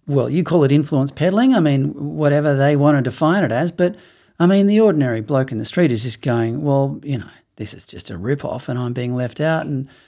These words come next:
next time I book a flight on Qantas, it's not even gonna take off." It's, uh, it's infuriating. Now, uh, <laughs> let's have a look at some of the fundamental changes going on in Western liberal democracies these days.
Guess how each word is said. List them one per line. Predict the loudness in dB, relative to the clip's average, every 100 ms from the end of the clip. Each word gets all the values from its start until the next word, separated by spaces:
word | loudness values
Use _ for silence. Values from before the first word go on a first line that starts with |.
| _ _ -6
next | -4 -2
time | 0
I | 0
book | -2 -6
a |
flight | -6 -2 0 0
on | -2
Qantas, | 0 0 0
it's | -2
not | 0 0
even | 2 0
gonna | -2 -6
take | -10 -6 -4 -4
off." | -4 -4 -6 -10 -20 _ _ -10
It's, | -10 -6
uh, | -4 -2 -2
it's | -4 2
infuriating. | 0 2 0 2 4 4 2 2 -2 -4 -18 -20 -20 _
Now, | 4 6 8 6
uh, | 4 4 4 0 2 4 4 -2 -20
<laughs> | _ _ 4
let's | 4 4 0
have | 0
a | 2
look | 4 2 0
at | -2
some | 2 2
of | 2
the |
fundamental | 0 0 2 2 0 -2
changes | -2 0 0 0
going | 0 0 0
on | 0 0
in | 0
Western | 0 0 0 -2 0
liberal | 0 0 -2
democracies | 0 2 2 -2 -2 -2 -2
these | -2 -2
days. | 0 0 0